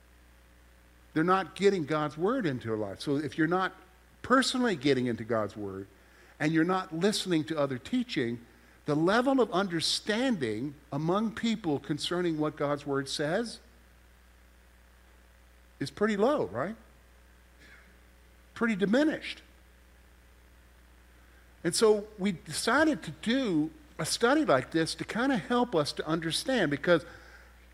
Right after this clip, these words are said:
my task as pastor is to help you to understand what it teaches about the end times. So when people say crazy stuff to you, like Jesus has already come back,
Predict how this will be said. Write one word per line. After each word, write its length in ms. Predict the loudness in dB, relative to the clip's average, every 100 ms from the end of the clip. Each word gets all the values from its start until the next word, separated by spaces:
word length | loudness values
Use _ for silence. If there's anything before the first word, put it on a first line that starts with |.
| -20 -20 -10
my 280 | 0 2 2
task 440 | 4 2 2 0 -6
as 100 | -6
pastor 640 | -2 0 0 -2 -4 -4
is 180 | -6 -4
to 80 | -2
help 300 | 0 0 0
you 60 |
to 100 | 0
understand 420 | -2 -4 -4 -2
what 80 | -2
it 100 | -6
teaches 380 | -6 -6 -6 -8
about 260 | -4 -6 -4
the 140 | -6
end 160 | -6 -4
times. 260 | -4 -4
So 200 | 0 0 -2 -6
when 120 | -4 -2
people 260 | -2 -2
say 220 | -2 0
crazy 460 | 0 2 0 0 -4
stuff 340 | -2 -2 -2
to 100 | -4
you, 240 | -2 0 2
like 220 | 2 2
Jesus 380 | 2 0 -2 -6
has 160 | -2
already 180 | 0 0
come 240 | 0 -2 0
back, 300 | -2 -2